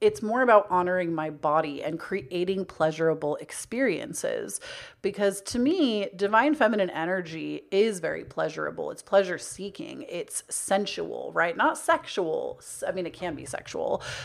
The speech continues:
but sensual. Living life through the senses. What do I see? What do I taste? What do I smell? What do I touch, right?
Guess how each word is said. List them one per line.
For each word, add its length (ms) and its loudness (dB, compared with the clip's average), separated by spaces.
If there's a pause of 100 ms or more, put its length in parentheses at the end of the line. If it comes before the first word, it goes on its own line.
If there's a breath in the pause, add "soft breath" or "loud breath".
(140 loud breath)
but 320 6
sensual. 600 0
Living 340 2
life 240 4
through 220 -6
the 80 -2
senses. 580 0
What 120 4
do 100 6
I 140 6
see? 420 -8
What 100 -2
do 140 0
I 80 0
taste? 480 -4
What 80 -2
do 100 -4
I 120 -2
smell? 440 0
What 120 0
do 100 -2
I 340 -2
touch, 480 2
right? 320 2